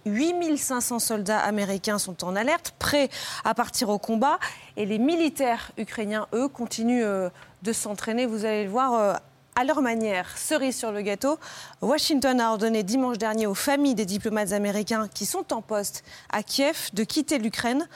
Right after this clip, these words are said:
en raison de la menace persistante d'une opération militaire russe.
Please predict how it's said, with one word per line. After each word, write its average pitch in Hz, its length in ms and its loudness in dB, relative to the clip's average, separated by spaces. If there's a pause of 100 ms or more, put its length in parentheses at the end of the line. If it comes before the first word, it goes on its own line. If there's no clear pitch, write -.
(260)
en 214 80 2
raison 226 260 2
de 233 60 2
la 214 80 4
menace 247 440 2 (200)
persistante 262 840 -2
d'une 208 180 -2
opération 208 480 -2
militaire 196 500 -2
russe. 277 300 0